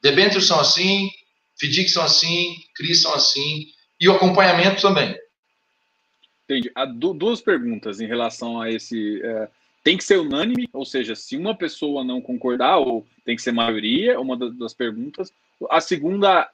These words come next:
Speaker 2: a, é, por exemplo, a debentures, ela tem, ela tem uma diferença, por exemplo, a, você,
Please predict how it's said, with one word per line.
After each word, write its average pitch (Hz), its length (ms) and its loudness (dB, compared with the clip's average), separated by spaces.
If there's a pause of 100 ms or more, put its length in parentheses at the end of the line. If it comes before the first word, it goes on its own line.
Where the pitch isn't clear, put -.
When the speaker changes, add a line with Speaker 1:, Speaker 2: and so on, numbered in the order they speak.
Speaker 2:
a, - 280 -8
é, 120 300 0 (180)
por 160 140 -2
exemplo, 113 500 -6 (480)
a 120 120 -4
debentures, 135 920 -4
ela 127 300 -6 (140)
tem, 160 340 -6
ela 131 220 -2
tem 151 160 -10
uma 156 140 -6
diferença, 147 680 -4
por 117 160 -8
exemplo, 101 400 -10
a, 101 280 -8
você, 131 400 -4